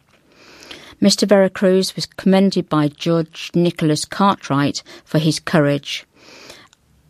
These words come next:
Awarding him compensation, the judge said, "Mister Veracruz, thankfully, was not more seriously injured, having done the public-spirited thing, and put himself at considerable risk to apprehend a dangerous driver."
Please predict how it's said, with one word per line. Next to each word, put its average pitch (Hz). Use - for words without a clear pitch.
Awarding 190
him 185
compensation, 165
the 147
judge 185
said, 151
"Mister 190
Veracruz, 190
thankfully, 143
was 147
not 160
more 156
seriously 156
injured, 156
having 175
done 170
the 156
public-spirited -
thing, 135
and 147
put -
himself 160
at -
considerable 165
risk 151
to -
apprehend 147
a 147
dangerous 139
driver." 156